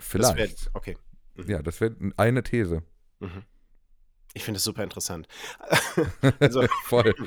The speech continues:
Speaker 1: wir haben, wir haben heute, glaub ich, zwei Dinge,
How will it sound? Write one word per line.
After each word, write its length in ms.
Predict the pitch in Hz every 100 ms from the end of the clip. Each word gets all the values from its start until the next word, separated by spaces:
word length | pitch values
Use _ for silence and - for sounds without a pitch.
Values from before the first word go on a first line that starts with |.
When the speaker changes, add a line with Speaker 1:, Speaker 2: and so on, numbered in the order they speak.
| - - - -
Speaker 1:
wir 240 | 147 143
haben, 260 | 160 175 160 _ _ _ -
wir 220 | 113 143
haben 200 | 156 151
heute, 500 | 143 143 139 127 117
glaub 220 | 113 120
ich, 200 | 120 - -
zwei 300 | - 135 175
Dinge, 340 | 151 120 196